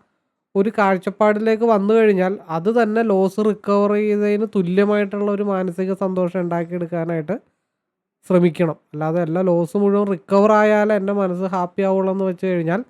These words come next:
അത് വീണ്ടും വലിയ വിപത്തിലേക്ക് പോകാനായിട്ടുള്ള സാഹചര്യങ്ങൾ ഉണ്ടാകും എന്നും കൂടെ ഓർമ്മിച്ചുകൊണ്ട്, പയ്യെ തിന്ന പനയും തിന്നാം. അത് ചുമ്മാ ഉള്ള പഴഞ്ചൊല്ലല്ല.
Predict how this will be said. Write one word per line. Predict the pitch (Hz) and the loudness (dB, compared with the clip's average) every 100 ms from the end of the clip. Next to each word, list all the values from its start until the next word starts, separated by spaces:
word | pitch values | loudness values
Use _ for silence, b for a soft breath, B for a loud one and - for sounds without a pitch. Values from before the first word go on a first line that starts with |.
| _ _ _ - | _ _ _ -6
അത് | 160 | -4
വീണ്ടും | 175 170 160 185 | 0 0 0 0
വലിയ | 185 160 156 185 | 0 0 0 0
വിപത്തിലേക്ക് | 170 151 - 160 160 170 | -2 -4 -4 -4 -4 -4
പോകാനായിട്ടുള്ള | 165 151 151 156 151 156 147 | -4 -2 -4 -6 -6 -8 -8
സാഹചര്യങ്ങൾ | 185 180 143 151 147 147 147 160 | -6 -4 -4 -6 -6 -6 -6 -6
ഉണ്ടാകും | 143 143 139 156 247 _ _ _ _ _ _ - | -6 -4 -2 -2 -4 _ _ _ _ _ _ -6
എന്നും | 156 170 214 | -4 0 0
കൂടെ | 202 190 | 2 2
ഓർമ്മിച്ചുകൊണ്ട്, | 170 160 160 151 165 160 240 - | 2 0 -6 -2 -2 0 -6 -4
പയ്യെ | 156 160 185 190 | -4 -2 -2 -2
തിന്ന | 170 180 180 | -4 -4 -4
പനയും | 151 151 160 | -4 -4 -4
തിന്നാം. | 160 131 123 | -6 -8 -10
അത് | 147 160 | -12 -6
ചുമ്മാ | 151 160 170 | -6 -2 -2
ഉള്ള | 170 | -2
പഴഞ്ചൊല്ലല്ല. | 170 156 151 170 165 139 190 | -2 -2 -2 -2 -2 -2 -6